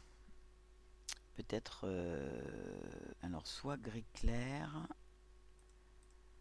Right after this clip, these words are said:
euh, soit, pff, le violet, là, ça va pas être beau, je pense. Euh, je vais les poser, on verra ce que ça donne.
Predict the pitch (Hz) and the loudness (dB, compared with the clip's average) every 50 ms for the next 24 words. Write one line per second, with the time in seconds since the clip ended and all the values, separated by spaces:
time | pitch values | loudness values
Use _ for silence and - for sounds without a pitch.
0 | - - - - - - - - - - - - - - - - - - - - | -18 -18 -18 -18 -18 -18 -18 -18 -18 -18 -18 -18 -18 -18 -18 -18 -18 -16 -14 -14
1 | - - - - - - - - - - - - - - - - - - - - | -14 -14 -14 -14 -14 -14 -12 -12 -12 -12 -12 -12 -10 -10 -10 -10 -12 -14 -14 -14
2 | - - - - - - 113 117 117 117 110 110 110 110 - - - - - - | -14 -14 -14 -12 -4 2 6 6 8 8 8 8 6 6 6 6 6 6 6 4
3 | - - - 135 131 143 143 143 143 139 135 131 127 123 - - - - - - | 4 2 0 2 4 6 8 8 8 8 8 8 6 4 2 2 2 4 4 2
4 | - - - - - - - - 92 95 - 98 113 117 - - - - - 62 | 2 0 0 -2 -2 -2 -4 -4 -2 -2 0 0 2 2 0 0 0 -2 -2 -2
5 | 60 - - - 69 71 - - - - - - - - - - - - - - | -2 -4 -4 -4 -4 -4 -4 -6 -8 -6 -6 -6 -4 -4 -4 -6 -6 -6 -8 -4
6 | - - - - - - - - - - - - - - - - - 92 - - | -2 2 4 4 2 2 -2 -8 -8 -8 -10 -10 -8 -10 -8 -6 -4 -4 0 2
7 | 113 104 110 104 - - 90 90 - - 80 78 82 - 50 - - - - - | 4 4 4 4 4 2 2 2 2 2 2 0 0 0 -2 -4 -2 -2 0 2
8 | - - - - - - - - - - - - - 82 - - - - - | 2 2 2 0 0 0 0 -2 -2 -2 -2 -2 0 0 0 0 0 -2 -2